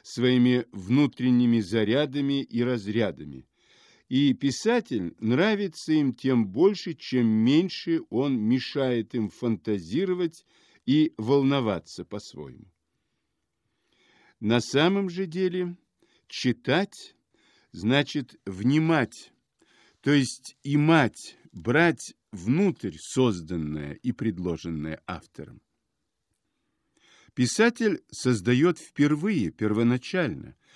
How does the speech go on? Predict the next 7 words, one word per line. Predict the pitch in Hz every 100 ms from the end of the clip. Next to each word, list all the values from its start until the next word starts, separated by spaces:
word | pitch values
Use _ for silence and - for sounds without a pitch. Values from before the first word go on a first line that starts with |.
| - - - -
а | 135
читатель | - 143 226 240 233 139 85 _ _ _ -
только | 196 190 196 170
воссоздает | 110 139 127 - 135 110 90 113 113 113 - -
уже | 143 117 131 107
созданное | - 110 101 98 123 135 139
вторично. | - 127 85 67 - - -